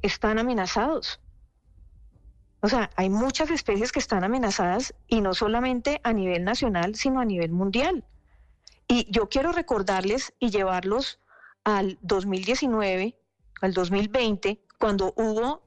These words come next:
el, el, también hubo un gran revuelo por una resolución que sacó la unap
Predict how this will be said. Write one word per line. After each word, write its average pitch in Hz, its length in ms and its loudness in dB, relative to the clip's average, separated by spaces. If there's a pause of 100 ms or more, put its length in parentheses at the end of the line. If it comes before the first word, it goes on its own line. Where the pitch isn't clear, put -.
(200)
el, 202 380 0
el, 180 240 0
también 180 300 0
hubo 226 180 0
un 254 140 0
gran 247 260 0
revuelo 240 580 -2
por 208 100 0
una 190 180 -2
resolución 202 560 -2
que 226 100 -4
sacó 233 260 -2
la 175 100 0
unap 202 300 -2